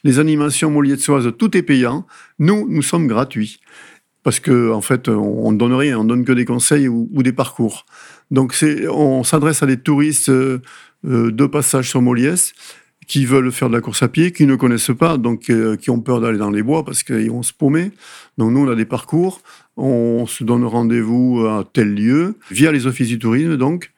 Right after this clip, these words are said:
et on les fait sortir dans des, dans des parcours qu'ils ne feraient pas tout seuls, disons. Il faut savoir que il y a quatre ou cinq ans, on a eu beaucoup de monde,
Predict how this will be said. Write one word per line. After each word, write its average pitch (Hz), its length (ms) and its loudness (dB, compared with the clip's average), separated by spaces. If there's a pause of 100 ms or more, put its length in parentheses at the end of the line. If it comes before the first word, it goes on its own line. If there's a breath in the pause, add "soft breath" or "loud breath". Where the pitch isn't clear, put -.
(160)
et 143 160 2
on 147 200 2
les 147 100 -2
fait 147 140 -4
sortir 151 340 -2
dans 139 160 0
des, 113 480 0
dans 135 160 -4
des 113 260 0 (220)
parcours 139 380 0
qu'ils 127 160 0
ne 117 100 2
feraient 113 280 0
pas 123 180 0
tout 117 180 -8
seuls, 107 300 0
disons. 98 240 -8 (720 loud breath)
Il 135 80 -4
faut - 120 -6
savoir 123 400 0
que 113 400 0 (400 loud breath)
il 143 80 -2
y - 20 2
a 113 80 2
quatre 139 200 -2
ou 147 40 -2
cinq 143 240 0
ans, 156 120 2
on - 20 2
a 127 80 2
eu 120 60 2
beaucoup 185 320 0
de 156 100 4
monde, 165 420 -2